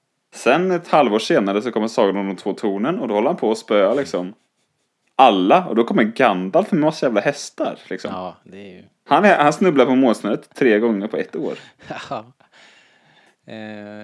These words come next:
Speaker 2: han
Speaker 1: Ja,
Speaker 2: borde
Speaker 1: det
Speaker 2: ta
Speaker 1: är
Speaker 2: ett snack
Speaker 1: deppigt.
Speaker 2: med sin agent.
Speaker 1: Ja,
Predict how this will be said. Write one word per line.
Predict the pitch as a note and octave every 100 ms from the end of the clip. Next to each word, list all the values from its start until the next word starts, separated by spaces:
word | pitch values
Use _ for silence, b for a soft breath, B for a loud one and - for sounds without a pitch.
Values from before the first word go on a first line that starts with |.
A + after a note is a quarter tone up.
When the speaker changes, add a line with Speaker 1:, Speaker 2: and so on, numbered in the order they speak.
| G#2+ A#2+ B2+ B2
Speaker 2:
han | A#2 C#3
Speaker 1:
Ja, |
Speaker 2:
borde | E3+ E3
Speaker 1:
det |
Speaker 2:
ta | D#3
Speaker 1:
är |
Speaker 2:
ett | D#3+
snack | E3+ D3
Speaker 1:
deppigt. | D3
Speaker 2:
med | C#3
sin | C3
agent. | A#2+ D3 F#3+ _ _ _ _ _ _ _ _ _ _ _ _ _ _ _ - _ _ _
Speaker 1:
Ja, | C#3 C3